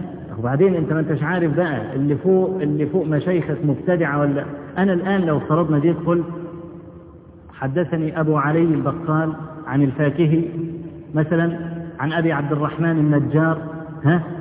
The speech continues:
عن مش عارف مين، عن مين، عن علي، عن زيد، عن عبيد. ما عاد هناك كتب الآن في هذا العصر تنظر في أحوال مثل هؤلاء الرواة،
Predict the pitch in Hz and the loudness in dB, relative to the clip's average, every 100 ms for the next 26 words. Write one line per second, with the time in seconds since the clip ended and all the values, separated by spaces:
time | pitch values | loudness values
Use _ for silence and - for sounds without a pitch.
0 | - - 127 156 160 151 160 160 160 165 | -10 -4 2 4 4 2 0 0 2 2
1 | 170 139 151 160 170 143 156 143 160 160 | 2 2 4 4 2 2 0 2 0 2
2 | 151 147 175 147 147 143 165 170 - - | 2 2 2 0 0 0 0 0 -6 -10
3 | - - - 110 104 - - - - - | -12 -12 -12 -12 -14 -16 -18 -18 -20 -20
4 | - - - - - 202 202 196 156 151 | -20 -20 -20 -10 0 2 2 -2 0 0
5 | 175 - 190 175 175 175 - - - 131 | 0 0 0 0 -2 -4 -10 -12 -10 -6
6 | 127 160 156 127 107 110 131 156 139 156 | -2 2 4 4 0 -2 -2 0 0 0
7 | 196 - - - - - - - - - | -2 -4 -10 -12 -16 -16 -18 -20 -4 2
8 | 214 185 156 151 135 - 165 156 151 165 | 4 4 2 0 -4 -2 0 4 2 2
9 | 143 127 131 143 120 131 120 | -2 -2 0 2 2 2 2